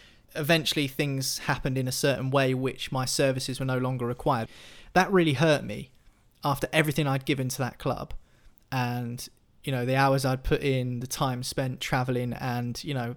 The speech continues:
it's part of the job, so I don't want this to sound like a sob story, but the way that I was kind of cast off, I was told at half time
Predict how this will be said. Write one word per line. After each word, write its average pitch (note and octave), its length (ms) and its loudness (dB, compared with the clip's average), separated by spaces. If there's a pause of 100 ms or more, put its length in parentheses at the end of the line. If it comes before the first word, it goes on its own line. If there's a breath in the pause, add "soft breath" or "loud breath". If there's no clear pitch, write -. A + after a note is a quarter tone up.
(140)
it's D3 200 -6
part D3 240 4
of B2+ 60 0
the C3+ 60 0
job, B2 240 -2
so C3+ 140 2
I C3 40 4
don't C3+ 220 -2
want A#2+ 160 -6
this B2+ 180 -6
to - 80 -10
sound B2+ 240 -2
like B2 120 -6
a B2+ 40 -4
sob C3 260 0
story, A#2+ 320 -4
but C3 160 -4
the C3+ 80 -2
way C#3 180 4
that B2+ 140 0
I C3+ 80 -2
was B2+ 140 -2
kind B2+ 200 -2
of B2 120 -8
cast B2+ 360 0
off, B2 300 0 (1080 loud breath)
I D3 120 4
was C#3+ 160 4
told F3+ 360 4
at D3+ 160 0
half D3+ 420 4
time B2+ 540 2